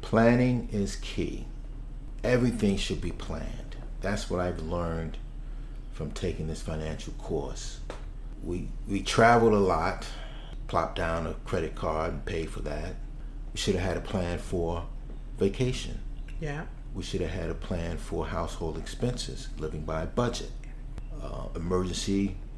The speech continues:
Speaker 1: expenses, rather than using a credit card for emergency situations. We should have had a savings,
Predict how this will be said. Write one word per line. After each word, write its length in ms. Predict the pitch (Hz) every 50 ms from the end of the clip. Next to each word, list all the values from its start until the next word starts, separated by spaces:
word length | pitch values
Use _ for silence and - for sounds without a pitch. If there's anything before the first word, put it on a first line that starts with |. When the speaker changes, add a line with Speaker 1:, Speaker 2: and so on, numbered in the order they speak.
| - - - - - - - - - - - - - - -
Speaker 1:
expenses, 840 | - - - - - 131 135 131 - - - - - - - - - - - - - - - - - - - - - - -
rather 300 | - 82 82 85 82 80
than 380 | 82 85 82 85 87 76 76 82 - - - -
using 320 | 85 90 90 85 90 90
a 40 | 87
credit 380 | - - - 135 160 - - -
card 340 | - 95 80 71 69 67 -
for 160 | - 85 78
emergency 420 | 80 82 82 76 - - - - -
situations. 840 | - - - - - 76 73 76 69 - - - - - - - - - - - - - - -
We 80 | 85
should 120 | - - 87
have 80 | 82 90
had 100 | 87 87
a 20 |
savings, 720 | 87 - - 113 104 104 101 - 71 69 67 - - -